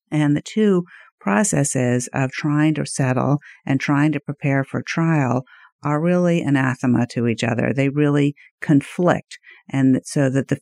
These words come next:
feelings of the people are really inflamed by the preparation for trial, which makes it that much harder to settle. The result is still likely going to be settlement, but it's gonna be settlement because someone or both people feel like they just can't take it anymore.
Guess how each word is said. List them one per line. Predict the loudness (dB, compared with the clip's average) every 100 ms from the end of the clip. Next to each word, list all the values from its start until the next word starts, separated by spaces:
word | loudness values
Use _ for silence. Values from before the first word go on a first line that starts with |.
| -2
feelings | 0 2 2 2 0 -2 -6 -6
of | -4 -4
the | -6
people | -2 0 0 2 0 -2
are | -2 -2
really | 0 0 0 0 0 0
inflamed | -2 -2 -4 0 2 2 0 0
by | -2 -2
the | -4
preparation | -6 -4 -2 0 0 0
for | -2 -4
trial, | -2 0 2 2 -2 -6 -18 -4
which | -2 0
makes | 0 0 -2
it | -2
that | 0
much | 0 0
harder | -2 0 -2
to | -4
settle. | -4 -2 0 -2 -4 -10 -20 -10 -2
The |
result | 0 2 0 -2 -2
is | 0 0 0
still | -2 0 2
likely | 2 0 0 0 0 0
going | 0 0 0
to | -2
be | -2
settlement, | -2 -4 0 2 2 -2
but | -2
it's | -2 0
gonna | 0 2
be | 2
settlement | -2 0 2 4 2 0
because | -6 -8 -4 -2 0 0 0
someone | 0 2 2 0 -2
or | -4
both | -2 0 0 -2
people | -4 -2 -6
feel | -2 0 0 0
like | -2 -4
they | -4
just | -4 0
can't | -2 -2
take | -6 -4
it | -2
anymore. | 2 2 2 0